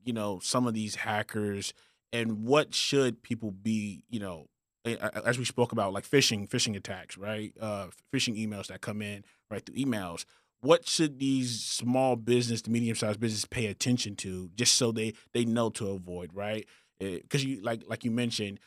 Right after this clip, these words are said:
they don't have a huge I T staff or maybe, you know, maybe even an I T manager, right? I'm just, uh, you know, maybe I'm a bakery, right, somewhere, and I don't have the, the time to really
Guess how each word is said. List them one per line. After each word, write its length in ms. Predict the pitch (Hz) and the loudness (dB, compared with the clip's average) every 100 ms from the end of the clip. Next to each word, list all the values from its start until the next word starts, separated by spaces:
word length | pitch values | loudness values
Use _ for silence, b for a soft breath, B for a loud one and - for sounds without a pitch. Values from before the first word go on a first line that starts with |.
| b b | b b
they 100 | 123 | 4
don't 200 | 147 131 | 4 6
have 220 | 131 117 | 6 6
a 40 | |
huge 320 | 104 120 110 98 | 2 -2 -4 -4
I 180 | 107 107 | -6 -6
T 240 | - 113 | -6 -4
staff 480 | 110 - 104 101 101 - | -2 -2 -4 -4 -4 -8
or 100 | 104 | -6
maybe, 460 | 110 107 98 101 - | -4 -4 -6 -14 -6
you 120 | 113 | -2
know, 420 | 107 98 92 90 - | 0 0 -2 -6 -2
maybe 280 | 139 160 | 2 2
even 180 | 147 135 | 2 2
an 80 | 123 | 2
I 140 | 117 | 2
T 180 | 120 143 | 0 0
manager, 400 | 117 104 98 101 | -2 -2 -6 -10
right? 260 | 98 113 113 | -6 -4 0
I'm 260 | 123 127 110 | 2 4 2
just, 260 | 117 - | -2 0
uh, 200 | 117 104 - b b b | 0 0 -2 b b b
you 60 | 127 | 0
know, 120 | 113 | 2
maybe 520 | 104 117 117 113 104 - _ _ - | 2 2 0 -2 -4 -10 _ _ -2
I'm 140 | 117 | 0
a 40 | 104 | 0
bakery, 880 | 95 113 113 117 113 113 113 110 101 | -2 -4 -4 -4 -2 -2 -2 -4 -4
right, 380 | 110 110 104 - | -4 -2 -4 -4
somewhere, 640 | 127 117 113 113 107 107 B B B - | -2 0 0 0 -2 -6 B B B 0
and 440 | 117 117 113 107 - | 4 4 4 2 4
I 100 | 135 | 6
don't 200 | 131 113 | 6 4
have 340 | 123 117 113 | 4 4 0
the, 180 | 110 90 | -4 -4
the 140 | 87 | -4
time 500 | 117 - 117 117 113 | -6 -2 0 2 0
to 100 | 107 | -4
really 280 | 107 107 104 | -6 -4 -6